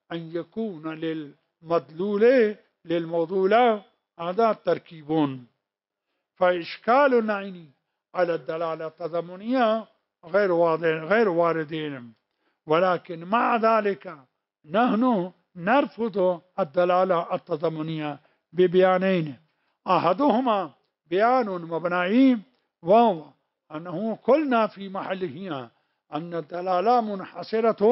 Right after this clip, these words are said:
في المطابقية والالتزامية، ولا يوجد قسم ثالث، هذا للدلالة التي يقال لها دلالة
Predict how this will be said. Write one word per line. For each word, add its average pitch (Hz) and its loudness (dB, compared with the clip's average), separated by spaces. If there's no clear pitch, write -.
في 208 0
المطابقية 196 0
والالتزامية، 175 -2
ولا 220 2
يوجد 196 -6
قسم 180 -10
ثالث، 220 2
هذا 202 0
للدلالة 196 0
التي 185 0
يقال 185 2
لها 190 0
دلالة 180 -2